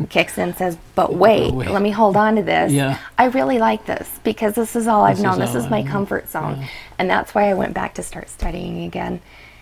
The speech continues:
Speaker 1: So was there another pivotal moment that you said, "Okay, I've learned so much now, I can't deny the negative"? Did you have that moment?
Speaker 2: Yeah,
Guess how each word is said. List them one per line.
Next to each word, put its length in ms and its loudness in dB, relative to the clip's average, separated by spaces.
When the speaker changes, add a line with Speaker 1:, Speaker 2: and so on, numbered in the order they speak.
Speaker 1:
So 160 -2
was 140 0
there 120 -2
another 360 -2
pivotal 460 2
moment 500 2
that 200 -8
you 160 -6
said, 240 -6
"Okay, 460 -8
I've 200 -2
learned 300 0
so 200 -2
much 400 -4
now, 180 -6
I 120 -8
can't 280 -6
deny 540 -6
the 120 -4
negative"? 680 -4
Did 140 -10
you 80 -6
have 180 -6
that 160 -6
moment? 540 -6
Speaker 2:
Yeah, 320 -2